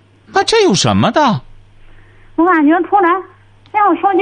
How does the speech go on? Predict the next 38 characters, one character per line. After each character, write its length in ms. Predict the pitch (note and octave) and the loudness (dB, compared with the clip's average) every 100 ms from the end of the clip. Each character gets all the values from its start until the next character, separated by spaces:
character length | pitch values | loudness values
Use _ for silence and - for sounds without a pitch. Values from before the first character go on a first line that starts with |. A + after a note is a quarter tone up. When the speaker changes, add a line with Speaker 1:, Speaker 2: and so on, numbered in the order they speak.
| F#4+ | 0
Speaker 2:
受 120 | G4 | 0
不 100 | E4+ | 0
了， 220 | F4+ A#3 | 0 0
我 120 | A3 D4+ | 0 0
以 120 | D#4 | 0
前 280 | B3 C#4+ D#4+ | 2 2 2
前 160 | D4 C#3 | 2 0
Speaker 1:
你 200 | C3+ C#3+ | 0 2
呀， 460 | G#3 F3 A2 F#2 - | 4 4 2 0 -2
你 180 | C#3+ D#3+ | 0 2
这 140 | G3+ | 2
观 260 | D3+ E3 E3 | 2 2 2
念 220 | D3 A2 | 0 0
也 100 | G#2 | -2
特 260 | - - | -4 -4
别 140 | A2 A2 | 0 0
落 280 | A#2 A#2 F2 | 0 0 -2
伍， 300 | C#2 C2 D2+ | -4 -6 -4
关 220 | G2 F2+ | -2 -2
键 180 | E2+ D2 | -2 -4
是。 200 | D#2+ C#2+ | -6 -4
Speaker 2:
嗯。 300 | A#3+ A3+ G3+ | -2 -2 -4
Speaker 1:
哎， 460 | - B2 B2+ A2+ F#2 | -2 2 2 2 0
你 180 | F2 A2 | 0 0
也 180 | D#3+ G#2+ | -2 -2
是 120 | A2 | -4
观 240 | - A#2 | -4 -2
念 160 | A#2+ G2 - | -2 -4 -4
非 140 | C#3 | -6
常 260 | G2 G2 A2 | -4 -2 0
落 280 | C#3 A2+ | 0 0
伍， 420 | E2+ C#2+ C2+ E2 - | -2 -6 -4 -4 -4
这 120 | A2 | -4
种 120 | G#2+ | -4
小 320 | A#2 - D#2 | -4 -4 -4
家 300 | F2+ B2 C3+ | -4 -2 -2
子 80 | G#2 | -4
气， 320 | F2+ - G#3 | -4 -6 -6